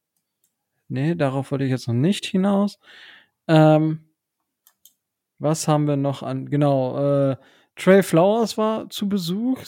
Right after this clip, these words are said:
Der hat ein Training bei uns absolviert. Ich weiß gar nicht, ob er jetzt ohne Vertrag abgehauen ist. Äh, vielleicht kommt während,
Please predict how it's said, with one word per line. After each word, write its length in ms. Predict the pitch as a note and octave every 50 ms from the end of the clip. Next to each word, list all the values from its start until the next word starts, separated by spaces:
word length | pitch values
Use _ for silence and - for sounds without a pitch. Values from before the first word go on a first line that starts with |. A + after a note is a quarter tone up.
| - _ -
Der 160 | D#3 C#3+ C3+
hat 260 | E3 E3 - - -
ein 400 | - D3 D3 C#3+ C#3 C#3 - -
Training 440 | - - - D#3 F3 F#3+ F3+ E3 D#3
bei 120 | E3 E3
uns 220 | E3 E3 E3 D#3+ -
absolviert. 880 | - D#3+ D3 - - D#3 D3+ C#3+ C#3 C3+ C3+ D3 E3+ G#3 A#3+ A#3+ - _ - - - - - - - - _ _ _
Ich 240 | - C3+ - - -
weiß 220 | D3 D3+ E3 -
gar 80 | E3 D3+
nicht, 80 | C3+
ob 140 | D3 C#3 -
er 60 | D3
jetzt 160 | C#3+ C#3 - -
ohne 220 | C#3+ D3+ D#3 D#3+
Vertrag 600 | - - D3 - - - C#3+ C#3+ C#3 - - -
abgehauen 580 | D#3+ D#3+ - - F3 D#3 D3 D#3 D#3+ D#3+ D#3+ D#3
ist. 380 | D#3+ E3 D#3+ - - - -
Äh, 140 | D3 C#3+ C#3
vielleicht 380 | - - C#3+ C#3+ D3+ D#3+ D#3+ -
kommt 360 | - D#3 D3+ C3+ B2+ B2+ B2+
während, 640 | C#3 D3+ E3 F3+ E3+ F3+ F3+ F3 F3 E3+ E3 -